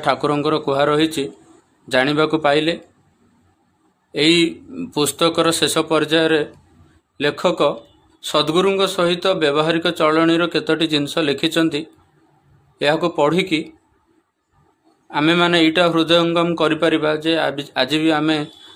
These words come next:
ଦାଦାଙ୍କ ପାଖରେ, ପୂଜ୍ୟପାଦ ବାବାଇଦାଙ୍କ ପାଖରେ ଯେଉଁ ପ୍ରକାର ସମସ୍ୟାକୁ ସମ୍ମୁଖୀନ ହଉଛେ, ଦେଖୁଛେ, କର୍ମ କରିବା ଭିତର ଦେଇକି,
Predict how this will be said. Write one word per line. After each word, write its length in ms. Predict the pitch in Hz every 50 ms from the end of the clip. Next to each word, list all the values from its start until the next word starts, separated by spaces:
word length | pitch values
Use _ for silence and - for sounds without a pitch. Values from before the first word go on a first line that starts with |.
| - - -
ଦାଦାଙ୍କ 320 | 131 127 131 151 156 151 151
ପାଖରେ, 460 | 156 151 143 147 - 151 151 160 156
ପୂଜ୍ୟପାଦ 560 | 156 151 147 135 131 147 143 147 147 147 143
ବାବାଇଦାଙ୍କ 500 | 139 139 135 135 139 139 143 147 143 147
ପାଖରେ 560 | 147 147 139 135 123 - 151 151 151 139 - - _ _ _ _ _ _ _ _ _ _ _ _ _ _ -
ଯେଉଁ 160 | 135 147 147
ପ୍ରକାର 360 | 143 - 151 147 - - 160 156
ସମସ୍ୟାକୁ 920 | 156 - 143 147 147 147 143 - - 160 151 151 151 151 - 156 151 156
ସମ୍ମୁଖୀନ 560 | 151 - 147 139 143 147 143 - - 156 156
ହଉଛେ, 440 | 151 139 147 151 151 151 151 156 147
ଦେଖୁଛେ, 500 | 135 139 135 - 170 160 - 143 135 139 - _ _ _ _ _
କର୍ମ 240 | - 139 131 143 147
କରିବା 320 | 139 147 151 151 151 151 147
ଭିତର 380 | 143 143 135 143 156 147 151
ଦେଇକି, 460 | 147 156 151 147 - - 156 - -